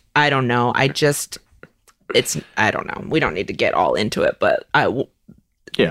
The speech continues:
Speaker 1: I don't know.
Speaker 2: Yeah, I think that's right. I, however, will say, do we create a tier on suboptimalpods dot com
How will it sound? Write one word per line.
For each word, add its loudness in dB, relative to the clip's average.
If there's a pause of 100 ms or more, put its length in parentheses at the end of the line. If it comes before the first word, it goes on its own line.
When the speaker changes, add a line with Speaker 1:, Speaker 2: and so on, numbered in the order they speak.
Speaker 1:
I 2
don't -8
know. -8 (260)
Speaker 2:
Yeah, 2 (260)
I 2
think 4
that's 0
right. 2 (440)
I, 2 (960)
however, 4
will 4
say, 0 (1080)
do 6
we 4
create 2
a -2
tier 0
on 2
suboptimalpods -2
dot -2
com -2